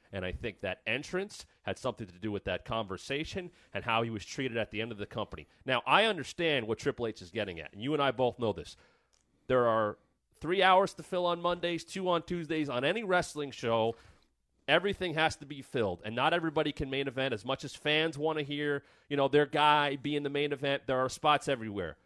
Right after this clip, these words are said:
Cody was tired of being in the spot he was in. And I think what he did as a wrestler with that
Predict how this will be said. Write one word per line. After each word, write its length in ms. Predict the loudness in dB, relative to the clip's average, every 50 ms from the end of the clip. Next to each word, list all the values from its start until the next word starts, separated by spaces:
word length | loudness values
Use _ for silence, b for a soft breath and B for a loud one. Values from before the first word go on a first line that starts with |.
| _ _ _ _ _ _ _ _ _ _ _ _ _ _ -4
Cody 240 | 0 0 0 0 0
was 180 | -4 -6 -8
tired 460 | -8 -6 -2 0 2 2 2 2 0 -2
of 160 | -4 -8 -6
being 240 | -6 -4 -4 -4 -6
in 100 | -8 -10
the 60 | -10
spot 380 | -12 -8 -4 -2 -2 -2 -2
he 120 | -4 -8 -8
was 240 | -8 -10 -10 -10 -12
in. 160 | -14 -14 -16 _ _ _ _ _ _ _ _ _ _ _ _ _ _ _ _ -6
And 320 | -4 -2 -2 -2 -4 -6 -6 -4
I 160 | -4 -4 -4
think 320 | -4 -6 -8 -10 -8 -6
what 240 | -2 -2 -2 -2 -2
he 180 | -6 -14 -14 -14
did 480 | -8 -4 -2 0 0 -2 -4 -6 -12 _ _ _ _ _ _ _ _ _ _ _ -2
as 260 | -2 -2 0 0 -2
a 140 | -4 -4 -4
wrestler 720 | -4 -6 -2 0 0 0 0 -4 -8 -8 -6 -6 -8 -8 -8
with 220 | -6 -6 -6 -4 -2
that 260 | -2 -2 -2 -2